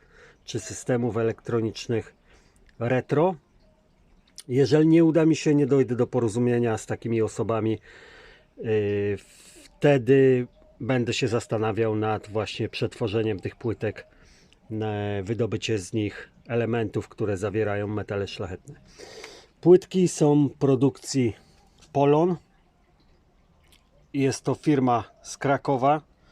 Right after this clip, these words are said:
która zajmowała się elek-, elektroniką chyba w latach siedemdziesiątych, osiemdziesiątych. Mm, płytki pochodzą z systemu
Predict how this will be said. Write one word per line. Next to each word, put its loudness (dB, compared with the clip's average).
która -2
zajmowała -2
się -4
elek-, -4
elektroniką -4
chyba -4
w -8
latach -4
siedemdziesiątych, -6
osiemdziesiątych. -4
Mm, -6
płytki 2
pochodzą 2
z -8
systemu -2